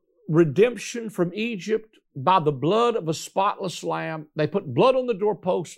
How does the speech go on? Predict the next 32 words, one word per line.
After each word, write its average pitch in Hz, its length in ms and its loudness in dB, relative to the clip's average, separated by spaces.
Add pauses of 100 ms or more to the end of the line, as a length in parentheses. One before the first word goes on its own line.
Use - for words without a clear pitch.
a 135 60 -2
lamb 202 420 0
inside 214 480 -2
the 175 80 -2
house, 151 540 -2 (280)
and 175 220 0
the 180 160 -2
Exodus 180 600 -2
began. 170 680 -6 (840)
Fifty 269 560 0
days 226 400 4
later, 165 340 -2
they 180 160 0
come 202 380 0
to 180 380 -2
what 170 240 2
is 147 140 -4
now 180 220 0
celebrated 156 720 2
as 151 180 -2
the 139 120 -6
Feast 170 400 -8
of 131 100 -6
Weeks, 180 360 -2
what 165 260 -4
we 180 120 0
call, 156 360 2
it 170 40 -4
was 131 100 -8
fifty 185 280 -8
days 196 240 0
later, 139 380 -2